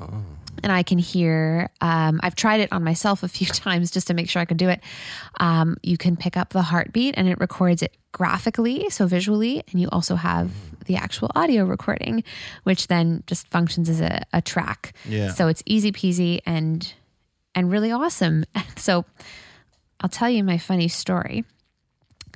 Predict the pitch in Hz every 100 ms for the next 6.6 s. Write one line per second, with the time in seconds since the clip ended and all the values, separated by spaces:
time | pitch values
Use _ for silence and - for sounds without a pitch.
0 | - - - - - - - - 175 185
1 | 180 170 165 - 180 175 196 180 - 165
2 | 196 - - 175 165 160 156 156 156 -
3 | 160 156 - 185 180 175 165 165 165 190
4 | 170 160 160 160 254 262 - 160 156 -
5 | 104 113 107 87 - 185 185 175 165 190
6 | 170 165 160 165 - -